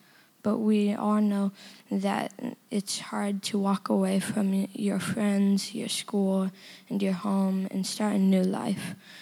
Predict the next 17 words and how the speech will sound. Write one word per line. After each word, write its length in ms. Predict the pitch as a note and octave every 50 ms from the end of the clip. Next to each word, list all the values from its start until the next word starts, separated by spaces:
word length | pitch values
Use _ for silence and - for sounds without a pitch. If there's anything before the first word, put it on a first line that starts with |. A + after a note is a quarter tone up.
| - -
So 200 | _ - - -
we 180 | G3+ G#3+ A3 G#3+
pray 300 | A#3+ E3 D3+ A3 G#3 G#3
that 260 | G3 G3 F#3 - -
everything 540 | - G#3 G#3 G#3 A3 G#3 G3+ - A3 G#3 G3+
goes 240 | G3 - F3+ F#3 F3
smoothly 600 | - - - A3 G#3 G#3 G#3 G3+ G3+ A#3 - G#3
for 220 | G3+ - - A3
them. 340 | G#3+ G#3 G#3+ G#3+ A3 A3+ A3+ - - - - - - - - - - _ - - _ _ _
We, 200 | - - G3 G3
please 480 | - - - - - A3 G#3+ G#3 G3+ -
help 220 | - G#3 G3 F#3+
them 460 | - G#3 G3+ G3+ F#3+ F#3+ F#3+ F#3+ F#3+ F#3+
not 280 | G3 G3 G3 - - - - -
to 180 | G#3 G3+ F#3+
feel 340 | F#3 - - - A3+ G#3+ F#3+
scared 680 | F3 - - - - - A3 G#3+ G#3 G#3 G#3 G#3+ G#3